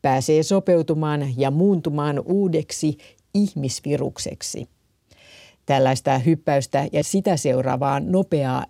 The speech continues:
evoluutiota voi nopeuttaa muun muassa se, jos eläinvirukselle altistuu henkilö,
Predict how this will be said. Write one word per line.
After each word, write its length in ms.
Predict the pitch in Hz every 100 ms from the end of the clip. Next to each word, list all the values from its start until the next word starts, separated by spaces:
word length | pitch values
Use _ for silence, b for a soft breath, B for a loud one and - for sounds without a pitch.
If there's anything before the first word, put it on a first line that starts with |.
| _
evoluutiota 880 | - 196 170 131 131 127 135 131 151 131 b b b
voi 140 | 226 196
nopeuttaa 640 | 135 131 139 160 - 196
muun 220 | 202 202
muassa 320 | 190 180 190
se, 240 | 180 214 208
jos 380 | 170 165 - - b b -
eläinvirukselle 960 | 214 233 160 131 143 139 131 156 139 143 -
altistuu 560 | 156 147 143 - 147
henkilö, 560 | 160 226 196 143 131 127